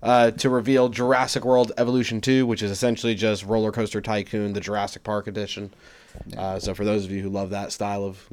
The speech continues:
Speaker 1: game and such and love Jurassic Park, that's for you, Chance.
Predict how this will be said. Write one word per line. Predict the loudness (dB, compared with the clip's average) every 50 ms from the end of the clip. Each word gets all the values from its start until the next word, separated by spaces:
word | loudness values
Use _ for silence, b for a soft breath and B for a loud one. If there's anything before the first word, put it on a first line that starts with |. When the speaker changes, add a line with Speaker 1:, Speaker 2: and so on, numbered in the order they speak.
| -8
Speaker 1:
game | -4 -2 -2 0 -2 -2
and | -4 -4
such | -2 0 0 0 0 -4 -10 -18 _ _ _ _ _ _
and | -8 -6 -6 -2 -2
love | -2 -2 -2
Jurassic | -2 -2 0 0 -2 -4 -6 -2
Park, | 0 2 2 2 2 -2 -8 _ _
that's | -8 -8 -8 -8
for | -6 -6
you, | -4 -4 -4
Chance. | -4 -4 -2 -2 -2 -4 -6 -8 -12 -16